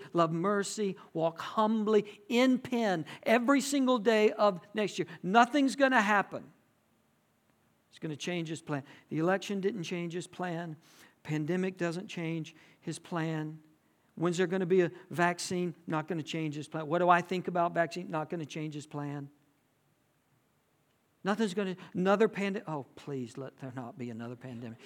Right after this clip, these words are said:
Whatever happens in twenty twenty-one doesn't change the plan of God that you would s-, tell people about Jesus.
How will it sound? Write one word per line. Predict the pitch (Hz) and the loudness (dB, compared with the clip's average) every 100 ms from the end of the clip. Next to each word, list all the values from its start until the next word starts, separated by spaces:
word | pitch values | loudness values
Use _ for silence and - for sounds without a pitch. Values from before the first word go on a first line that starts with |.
| - - - - - - _ - - | -20 -20 -20 -20 -20 -20 _ -14 -6
Whatever | 165 220 262 330 262 | 8 10 12 12 12
happens | 277 254 208 | 10 6 0
in | 220 | -4
twenty | 226 247 214 | 0 0 0
twenty-one | 233 226 220 139 | 0 2 0 -2
doesn't | 131 233 269 311 269 | 4 6 6 2 -2
change | 262 240 233 170 | -2 0 -2 -4
the | 180 | -8
plan | - 226 220 214 - | -4 -2 0 0 -2
of | - 180 | -6 -2
God | 196 190 175 147 | 2 6 6 2
that | 160 | -4
you | 165 196 | -8 -6
would | 170 139 _ | -6 -8 _
s-, | - - - _ _ _ | -16 -16 -18 _ _ _
tell | - 190 196 | -12 -8 -8
people | 208 214 196 | -8 -8 -8
about | 180 190 196 | -8 -8 -10
Jesus. | 180 - 175 | -14 -16 -16